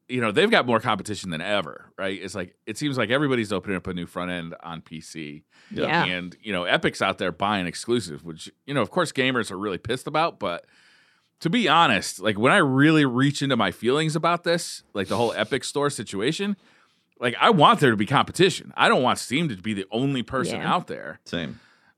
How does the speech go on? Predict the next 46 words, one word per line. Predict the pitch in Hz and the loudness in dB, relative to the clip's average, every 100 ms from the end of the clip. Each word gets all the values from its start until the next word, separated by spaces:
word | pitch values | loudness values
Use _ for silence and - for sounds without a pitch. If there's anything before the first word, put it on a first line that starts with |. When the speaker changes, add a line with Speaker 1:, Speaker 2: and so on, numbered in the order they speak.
| _ _ _ _ _ _ _ _ _ _ 123 | _ _ _ _ _ _ _ _ _ _ -10
Speaker 1:
Because | 127 170 156 | -2 0 2
they | 170 | 0
could | 180 | 0
just, | 175 - - | -4 -6 -6
they | 151 | -4
could | 170 127 | -2 0
do | 180 | 2
whatever | 180 180 | 2 2
the | 160 | -2
fuck | - - 190 - | -4 -2 0 0
they | 175 | 0
want. | 226 85 | 0 0
And | 120 | -2
we | 113 143 | -2 -2
just, | 190 202 - _ _ - | -2 -4 -6 _ _ -6
you | 147 | 0
know, | 120 | 4
I | 143 | 2
feel | - 160 | 4 0
like | 127 | 2
we | |
just | 143 135 - | -2 -4 -2
saw | 135 208 123 104 - _ - | 2 4 2 0 -4 _ -8
a, | 95 98 - - | -6 -6 -10 -10
a | 90 | -10
huge | - - 196 226 214 196 | -10 -8 2 4 4 2
update | 151 190 147 - | 0 -2 -2 -4
to | 127 | -6
Steam | - 160 139 71 - _ _ _ _ _ _ - | -8 -6 -4 -6 -14 _ _ _ _ _ _ -2
that | 104 | -2
really | 104 117 151 214 175 117 | -2 -4 2 4 6 4
updated | 110 143 - 107 92 | 2 -2 0 0 -2
Steam. | - 135 135 98 82 | -4 -2 0 -2 -4
And | 98 104 - | -8 -10 -8
would | 87 113 | -2 0
we | 127 | 0
have | 151 | -2
seen | - 180 | -4 -4
that | 220 233 | -2 -2
if | 156 - | -4 -6
Epic | - - 185 | -6 -4 -4
wasn't | 185 180 165 | -4 -4 -2
out | 170 | -2
there, | 180 175 170 151 - | -2 0 0 -4 -6
you | 117 | -2
know, | 110 107 | 0 0